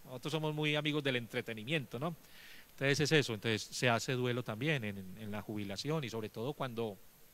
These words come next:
cuando no hay como esa capacidad de, de definir y tener claro qué es la jubilación, ¿no? Si uno tiene presente que jubilación viene de júbilo,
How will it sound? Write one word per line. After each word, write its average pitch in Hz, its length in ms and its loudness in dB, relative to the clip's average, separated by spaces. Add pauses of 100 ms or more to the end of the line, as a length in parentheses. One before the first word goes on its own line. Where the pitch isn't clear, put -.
(1000)
cuando 127 300 -2
no 120 100 0
hay 120 80 4
como 156 220 -2
esa 156 160 -2
capacidad 113 680 -4
de, 139 540 -2 (1700)
de 117 160 2
definir 113 840 0 (320)
y 143 100 -2
tener 110 280 2
claro 135 400 2
qué - 160 2
es 131 80 0
la 135 100 0
jubilación, 117 600 0 (800)
¿no? 170 220 -6 (600)
Si - 200 -8
uno 127 100 -4
tiene 151 180 -2
presente 123 300 -4
que 120 240 -2
jubilación 113 640 -4
viene 143 200 0
de 117 80 -2
júbilo, 113 440 -2